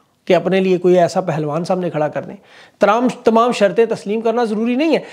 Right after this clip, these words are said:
और ये पार्टी, देखें ना, यकीन इस तरह दिलाया जा रहा है, दो हज़ार अठारह में भी यही वारदात हुई। शहबाज शरीफ ने पूरी वजारत के तमाम वज़रा के नाम भी फाइनल कर लिए। फिर कोरोना के दिनों में नवा-, शहबाज शरीफ हंगामी बुनियादों पर आया भी कि "आ जाओ जी, मैं वज़ीर आज़म बनने के लिए आ रहा हूँ", आया तो जेल में डाल दिया।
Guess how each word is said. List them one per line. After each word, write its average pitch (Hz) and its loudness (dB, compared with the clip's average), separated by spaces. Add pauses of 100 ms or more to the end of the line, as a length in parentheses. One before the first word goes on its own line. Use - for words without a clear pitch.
(260)
और 220 4
ये 247 4
पार्टी, 262 2
देखें 277 4
ना, 302 2
यकीन 247 -4
इस 277 -8
तरह 254 0
दिलाया 220 2
जा 226 0
रहा 226 2
है, 247 0
दो 214 0
हज़ार 254 0
अठारह 254 -4
में 285 -2
भी 233 -4
यही 214 -4
वारदात 151 -4
हुई। 120 -14 (140)
शहबाज 180 2
शरीफ 226 -8
ने 262 -4
पूरी 254 -6 (100)
वजारत 190 0
के 233 -2 (380)
तमाम 233 0
वज़रा 220 2
के 226 0
नाम 226 0
भी 320 -4
फाइनल 220 -2
कर 175 -4
लिए। 131 -12
फिर 220 -8
कोरोना 226 2
के 254 -2
दिनों 233 0
में 254 2
नवा-, 233 0
शहबाज 202 0
शरीफ 247 -6
हंगामी 214 -2
बुनियादों 220 0
पर 240 -2
आया 247 2
भी 240 -6 (420)
कि 240 2
"आ 240 4
जाओ 254 -2
जी, 247 -6
मैं 247 -2
वज़ीर 220 -2
आज़म 208 0
बनने 190 -4
के 190 -6
लिए 180 -4
आ 143 -4
रहा 135 -8
हूँ", - -18 (160)
आया 180 2
तो 165 -4
जेल 143 -6
में 143 -10
डाल 110 -10
दिया। 139 -20